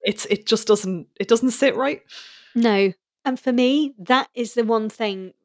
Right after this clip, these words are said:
Speaker 2: for Xander that I just could never, I just never repaired
Speaker 1: Yeah.
Speaker 2: my opinion of him.
Speaker 1: Mm-hmm.
Speaker 2: Um, so, and it's not to say that, you know, I don't find him a powerful character and a, and he's, he is good and he's,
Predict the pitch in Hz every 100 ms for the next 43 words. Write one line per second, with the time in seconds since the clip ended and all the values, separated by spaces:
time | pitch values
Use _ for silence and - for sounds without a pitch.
0 | _ 226 190 208 202 185 180 180 - _
1 | _ _ _ _ _ - 220 220 240 -
2 | - 214 220 220 220 202 190 - - 214
3 | 214 214 220 220 226 208 208 202 220 202
4 | 185 180 - - _ _ _ _ - 190
5 | 180 180 180 - _ _ _ _ - 190
6 | 208 190 175 165 180 170 175 _ _ _
7 | - 160 160 156 _ - _ 185 190 185
8 | 196 - 220 202 - _ 254 277 311 254
9 | 233 233 208 196 214 196 185 185 190 185
10 | - 190 185 196 180 175 - 175 180 -
11 | 190 208 180 185 170 202 185 180 175 -
12 | _ _ - 185 196 - _ 202 202 202
13 | _ - 202 - 202 220 240 190 185 180
14 | 170